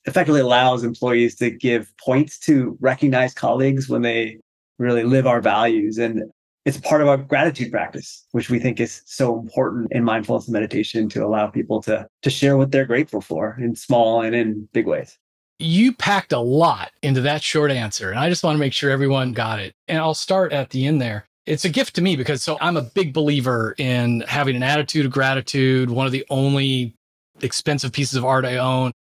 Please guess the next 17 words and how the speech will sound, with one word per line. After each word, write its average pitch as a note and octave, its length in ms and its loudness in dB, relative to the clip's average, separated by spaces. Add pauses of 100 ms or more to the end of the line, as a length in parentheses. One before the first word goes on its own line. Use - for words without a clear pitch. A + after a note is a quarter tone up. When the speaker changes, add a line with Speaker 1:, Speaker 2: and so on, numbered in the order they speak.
Speaker 2:
it B2+ 80 -2
has C#3 180 -2
the C3 80 -2
word B2+ 180 0
gratitude C3+ 920 0
right C3+ 280 0
in C3 80 -4
the C3 60 0
middle C#3+ 300 2
of C#3 140 2
it. C#3 140 -4 (380)
I C3+ 80 -2
have D3 100 0
a C#3+ 80 0
morning D3 540 2
gratitude C#3+ 520 -2
practice, D3 520 -2